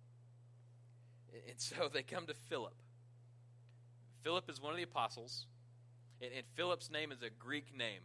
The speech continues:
And so, and he's also from Bethsaida, which we're told in this passage, which means they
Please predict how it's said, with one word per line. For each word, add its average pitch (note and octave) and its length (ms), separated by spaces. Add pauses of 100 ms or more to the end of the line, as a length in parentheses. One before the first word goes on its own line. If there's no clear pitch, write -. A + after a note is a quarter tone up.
And A2 80
so, B2 200
and C#3+ 200
he's C#3+ 160
also D#3+ 420
from C3+ 300
Bethsaida, C3 540
which A2 180
we're B2+ 60
told C3+ 340
in C#3 80
this B2+ 140
passage, A2 360
which G#2+ 220
means D#3+ 460 (420)
they C3+ 80